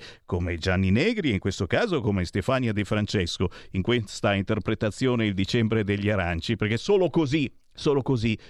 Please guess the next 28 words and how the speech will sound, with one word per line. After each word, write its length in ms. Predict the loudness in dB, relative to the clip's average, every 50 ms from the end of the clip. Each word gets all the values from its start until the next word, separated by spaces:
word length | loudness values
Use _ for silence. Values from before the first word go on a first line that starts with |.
| -8
eh, 160 | -6 -4 -4
si 160 | -4 -2 -4 0
può 220 | 2 2 2 2
sperare 560 | 0 -2 -2 0 0 2 2 0 0 0 -2 -4
di 80 | -4
trasmettere 560 | -4 -4 -4 -2 -2 -2 -2 0 0 0 0
ancora 640 | 0 -2 -4 -4 -2 0 2 2 2 2 2 0 -2
più 200 | -2 -2 0 0
veementemente 1300 | 2 2 2 2 2 0 0 0 -2 -2 0 0 0 0 0 0 0 0 0 0 -2 0 0 0 0 -2 -6 -8 -2
le 200 | 0 2 2 2 2
proprie 580 | 0 0 2 0 0 0 -2 -2 0 0 0
emozioni, 760 | 0 0 0 -2 -2 -2 0 2 2 2 2 0 -2 -6 -8 -10 -12 -14 -8 -2
altrimenti, 680 | -2 0 0 2 0 0 2 0 -2 -2 -2 -2 -4 -2
eh, 220 | 0 0 0 0 -2
rimangono 520 | -2 -2 0 0 0 2 0 0 0 0
troppo 360 | -2 0 0 0 0 -2 -4
spesso 480 | -4 -2 -2 -2 -2 0 0 0 0 -2 -2 -8 -20 -14 -4
chiuse 380 | 0 2 2 2 2 2 2 2
in 100 | 2 2
un 100 | 0 0 0
cassetto. 500 | -2 -2 -2 0 -2 -2 -2 -2 -2 -2
E 40 |
questo 240 | -2 -2 -2 0 0
è 20 | 0
un 100 | 2 2
urlo 320 | 2 2 2 4 2 2
di 140 | 2 0 0
dolore, 520 | 2 2 4 4 4 4 4 2 0 -2